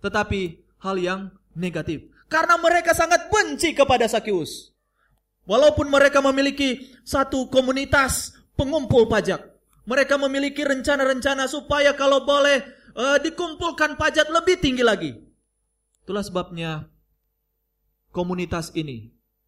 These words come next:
Sakeus punya komunitas, sangat dibenci. Ya, mereka dikenal.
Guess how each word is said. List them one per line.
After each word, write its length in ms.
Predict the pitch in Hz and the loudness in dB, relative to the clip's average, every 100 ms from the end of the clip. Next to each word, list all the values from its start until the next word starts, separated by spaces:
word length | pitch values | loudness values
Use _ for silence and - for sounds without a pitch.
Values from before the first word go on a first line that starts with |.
| _ _ _ | _ _ _
Sakeus 560 | - 170 - 175 143 | -12 -12 -6 -4 -4
punya 240 | - 165 151 | -8 -10 -8
komunitas, 560 | 147 143 135 127 110 | -8 -10 -10 -10 -10
sangat 320 | - 156 160 151 | -12 -10 -12 -10
dibenci. 560 | 156 143 135 113 - 117 _ _ _ _ _ - | -8 -6 -8 -12 -20 -20 _ _ _ _ _ -4
Ya, 320 | 302 311 117 156 | -2 -2 -8 -6
mereka 320 | 196 196 160 | -6 -6 -10
dikenal. 400 | 147 131 113 | -10 -14 -16